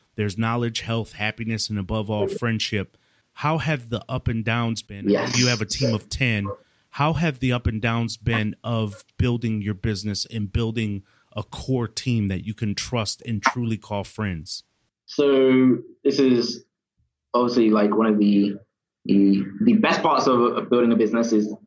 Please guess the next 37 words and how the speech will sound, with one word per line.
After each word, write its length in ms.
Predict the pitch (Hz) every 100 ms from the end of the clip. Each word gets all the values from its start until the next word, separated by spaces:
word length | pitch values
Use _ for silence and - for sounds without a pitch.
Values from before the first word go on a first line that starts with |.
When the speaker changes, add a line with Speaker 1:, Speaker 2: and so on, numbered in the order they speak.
| _ _ -
Speaker 2:
that 260 | 110 107 110
you 80 |
get 200 | 113 170
to 60 | 160
build 380 | - 139 139 135
your 160 | 123
own 120 | 123 117
team. 580 | - 107 123 190 - - _ _ _
I 20 |
remember 240 | 120 139 139
when 120 | 135
it 60 | 123
was 160 | 127
just 160 | 127 123
me 200 | 131 127
and 80 | 120
my 100 | 117
co-founder, 720 | 110 123 123 107 98 98 98 - _ _ _ -
and, 500 | 107 104 104 101 95 - - _ _ _ -
uh, 140 | 104 101
it 220 | 101 98
was 160 | 113
just 160 | 135 143
us 220 | 135 -
two 160 | 127 117
for 160 | 117
a 40 | 110
couple 200 | 110 117
of 80 | 110
years 340 | 120 110 104 - -
working 500 | 113 117 117 110 104
on 420 | 104 101 98 98 98
the 80 | -
previous 300 | 147 139 127
idea 400 | 113 107 107 104
and 100 | 98
then 400 | 98 98 95